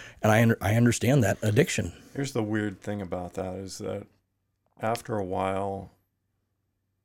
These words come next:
Speaker 2: there's, there's actually no adrenaline.
Speaker 1: Right.
Speaker 2: So I did it twenty-seven years. I, I think, I think probably about after year fifteen,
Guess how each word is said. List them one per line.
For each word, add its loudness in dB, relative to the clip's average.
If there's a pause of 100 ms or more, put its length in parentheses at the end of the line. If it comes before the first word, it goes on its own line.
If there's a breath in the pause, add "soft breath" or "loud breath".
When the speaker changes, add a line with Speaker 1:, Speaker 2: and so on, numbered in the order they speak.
(480)
Speaker 2:
there's, -4 (280)
there's -4
actually -10
no -12
adrenaline. -10 (200)
Speaker 1:
Right. 2 (1700 soft breath)
Speaker 2:
So 0
I 2
did 0
it -4
twenty-seven -4
years. -6
I, -6 (280)
I -12
think, -6 (2500 soft breath)
I -2
think -4
probably 0
about 0
after -2
year -2
fifteen, -8